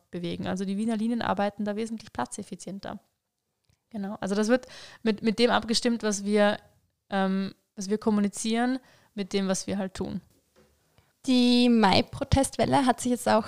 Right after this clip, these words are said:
Speaker 2: langsam dem, oder neigt sich jetzt auch <laughs> langsam dem Ende zu.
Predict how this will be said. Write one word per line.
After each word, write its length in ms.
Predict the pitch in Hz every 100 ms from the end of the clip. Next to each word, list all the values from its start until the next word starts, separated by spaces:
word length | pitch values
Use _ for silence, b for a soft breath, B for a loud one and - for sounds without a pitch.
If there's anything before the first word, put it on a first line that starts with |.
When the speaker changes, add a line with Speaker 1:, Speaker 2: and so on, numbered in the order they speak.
| -
Speaker 2:
langsam 520 | 202 190 208 214 208
dem, 320 | 202 202 202 -
oder 240 | 202 196 202
neigt 340 | 190 277 -
sich 160 | 277 -
jetzt 320 | 233 - -
auch 140 | 208
<laughs> 60 | -
langsam 420 | 196 202 - 214
dem 120 | 185
Ende 260 | - 277 277
zu. 260 | - 226